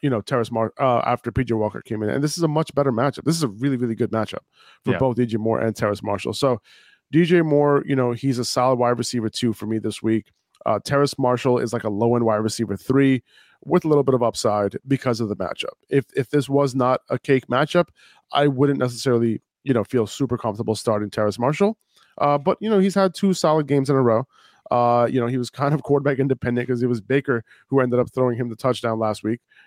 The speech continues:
Speaker 2: Yeah.
Speaker 1: Um, but yeah, you know, we talked about him, you know, at length in the waiver wire show a couple days ago on Tuesday, uh, you know, why we like him. And, you know, it makes sense,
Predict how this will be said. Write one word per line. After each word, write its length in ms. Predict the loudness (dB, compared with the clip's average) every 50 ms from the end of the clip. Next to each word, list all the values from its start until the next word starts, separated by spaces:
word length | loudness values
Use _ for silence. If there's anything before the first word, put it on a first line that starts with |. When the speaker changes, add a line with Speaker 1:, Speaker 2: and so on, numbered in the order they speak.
| _ _
Speaker 2:
Yeah. 340 | -4 -2 0 2 2 2 2
Speaker 1:
Um, 200 | 0 0 -4 -10 _ _ _ _ _ _ _ _
but 220 | -6 -2 -2 0 0
yeah, 240 | 0 -2 -2 -2 -2
you 80 | 0 0
know, 120 | 0 2
we 100 | 0 0
talked 260 | 0 2 2 2 2
about 320 | 0 2 2 2 2 0 0
him, 320 | 0 0 0 0 -2 -6 -10 _ _ _ _ _ _ _ _
you 100 | -2 0
know, 160 | 0 0 0 0
at 220 | 0 -2 -2 -2
length 300 | -2 -2 -2 -4 -6 -10
in 140 | -10 -6 -4
the 60 | -2
waiver 260 | 0 0 0 0 0 0
wire 260 | 2 2 2 0 -2
show 480 | -2 0 2 2 2 2 0 -2 -6 _ _
a 40 | _
couple 240 | -6 -6 -4 -4 -2
days 240 | 0 0 0 0 0
ago 140 | 0 0 -2
on 120 | -2 -4
Tuesday, 420 | -4 -2 -2 0 2 2 0 0 -2 _ _ _ _ _ _ _ _ _ _ _ -6
uh, 140 | -4 -4 -4
you 80 | -4 -4
know, 120 | -4 -4
why 260 | 0 0 2 2 2
we 100 | 0 0
like 240 | -2 -2 -4 -2 -2
him. 220 | -4 -6 -6 -8 -14 _ _ -4
And, 220 | -4 -2 -2 -2
you 80 | -2 -2
know, 100 | -2 -2
it 140 | -4 -6 -6
makes 240 | -4 -6 -6 -6 -6
sense, 300 | -6 -6 -6 -8 -12